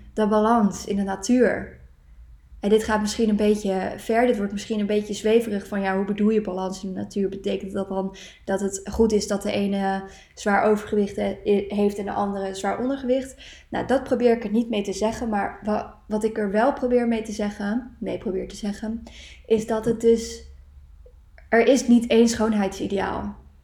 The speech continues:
En iedereen is mooi op zijn of haar eigen manier en je hoeft niet iets na te streven onder het mom van: "Dit is beter. Ik moet er zo uitzien, dan word ik geaccepteerd."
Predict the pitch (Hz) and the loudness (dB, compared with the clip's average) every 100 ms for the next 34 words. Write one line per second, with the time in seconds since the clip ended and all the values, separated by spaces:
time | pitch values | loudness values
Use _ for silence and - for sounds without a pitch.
0 | - - 208 208 208 220 254 247 247 233 | -16 -2 2 4 2 4 4 6 6 4
1 | 208 214 214 220 226 214 220 226 - 220 | 4 2 2 4 4 4 2 0 0 0
2 | 220 208 214 208 208 208 190 202 220 190 | 0 0 2 2 0 -2 -2 2 2 2
3 | 202 202 190 220 240 - 220 - 208 - | 2 2 2 0 0 -2 -2 -4 -8 -2
4 | 202 226 214 - 185 185 190 196 208 - | 0 0 -4 -8 -4 -4 -4 -8 -10 -14
5 | - - - 247 254 226 214 208 220 214 | -20 -8 2 4 6 2 4 2 2 -2
6 | 214 208 208 226 220 196 196 208 208 - | -2 0 2 2 2 0 2 2 0 -6
7 | - - _ - _ - - _ _ - | -10 -14 _ -20 _ -20 -20 _ _ -20
8 | - - 202 208 220 208 208 208 208 208 | -10 -4 2 2 2 2 2 2 2 0
9 | 196 185 196 196 196 - - 202 - - | -2 -4 -2 -2 -4 -8 -8 -8 -10 -4
10 | 202 185 - - | -2 -2 -6 -14